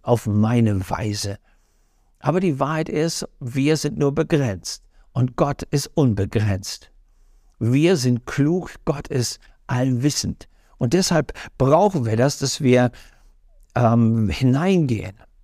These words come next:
und uns ganz bewusst ihm und seiner Führung anvertrauen. Und warum können wir das? Weil Gott gut ist. Er ist ein guter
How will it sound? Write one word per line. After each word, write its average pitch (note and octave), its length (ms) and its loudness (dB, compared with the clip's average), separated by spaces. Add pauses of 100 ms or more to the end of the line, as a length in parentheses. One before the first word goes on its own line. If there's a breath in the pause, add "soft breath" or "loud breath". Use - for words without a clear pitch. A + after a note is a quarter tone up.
(1080)
und A2+ 180 0
uns - 360 0
ganz D#3 320 -2
bewusst D3+ 600 0
ihm E3 300 0
und B2+ 160 -2
seiner B2+ 300 2
Führung C#3 460 2
anvertrauen. - 640 -6 (800)
Und A#2 140 -2
warum B2 320 2
können F3 260 -2
wir G3+ 80 0
das? G#3 400 -2 (220)
Weil A2+ 180 -2
Gott C3+ 260 2 (260)
gut C#3 260 -2
ist. - 300 -8 (800)
Er C#3 140 0
ist - 180 -4
ein A#2 220 0 (100)
guter B2+ 540 -2